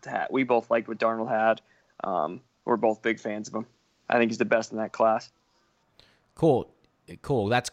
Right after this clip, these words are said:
Speaker 2: that's good. That's good. Did he look, um, I mean, did he look poised in the pocket? Was he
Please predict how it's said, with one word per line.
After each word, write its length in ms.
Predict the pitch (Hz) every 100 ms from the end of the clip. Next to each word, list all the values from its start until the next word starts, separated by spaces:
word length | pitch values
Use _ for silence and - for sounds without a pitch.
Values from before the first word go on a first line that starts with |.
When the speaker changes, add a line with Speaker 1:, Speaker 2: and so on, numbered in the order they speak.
| _
Speaker 2:
that's 180 | 139 -
good. 260 | - 123 104
That's 200 | 110 -
good. 220 | 120 104
Did 120 | 107
he 100 | 117
look, 360 | 117 127 - 131
um, 560 | 120 117 113 110 107 _
I 60 | 113
mean, 140 | 113
did 120 | 107
he 80 | 113
look 220 | 110 -
poised 320 | - 120 120 110
in 60 |
the 60 | 104
pocket? 600 | - 113 117 120 113 -
Was 160 | 98
he 400 | 90 101 95 85